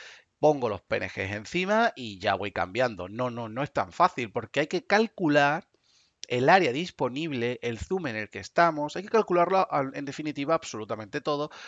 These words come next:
para mostrárselo. Por suerte, evidentemente, tanto Google Maps como Mapbox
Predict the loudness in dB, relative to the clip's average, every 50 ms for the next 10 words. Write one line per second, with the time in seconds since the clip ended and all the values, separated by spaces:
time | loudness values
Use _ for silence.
0 | -10 0 2 4 4 4 2 -2 -8 -8 -6 -2 -2 -2 -2 -6 -12 -18 _ _
1 | _ _ _ _ -20 _ _ -20 -20 -20 _ _ _ _ -6 -4 -4 -4 0 4
2 | 4 4 4 2 0 -2 -2 -2 -2 -6 _ -12 -10 -10 -10 -10 -12 -12 -8 -6
3 | -4 -2 -2 -4 -4 -4 -8 -8 -8 -6 _ 4 4 4 4 4 -4 -6 -6 -6
4 | -4 -4 -4 -2 -2 -2 -2 -2 -4 -4 -4 -4 -6 -10 -12 -12 _ _ _ _
5 | _ _ _ _ _ _ _ _ _ _ _ _ _ 0 0 0 0 0 -4 2
6 | 2 2 2 2 0 -4 -4 -4 -8